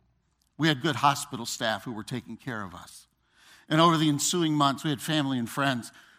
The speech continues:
who did stuff for us that we would have never asked and couldn't imagine that they would do to help us with our recovery. Now, to be honest, it was harder to keep that promise of being grateful than I imagined when I said it. I had a lot of questions.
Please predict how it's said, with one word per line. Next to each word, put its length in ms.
who 100
did 240
stuff 260
for 120
us 160
that 100
we 120
would 160
have 140
never 340
asked 320
and 180
couldn't 340
imagine 540
that 160
they 100
would 200
do 200
to 120
help 360
us 280
with 400
our 220
recovery. 540
Now, 100
to 60
be 120
honest, 540
it 40
was 140
harder 340
to 60
keep 360
that 220
promise 480
of 140
being 220
grateful 420
than 140
I 120
imagined 540
when 160
I 80
said 280
it. 200
I 80
had 80
a 20
lot 200
of 80
questions. 600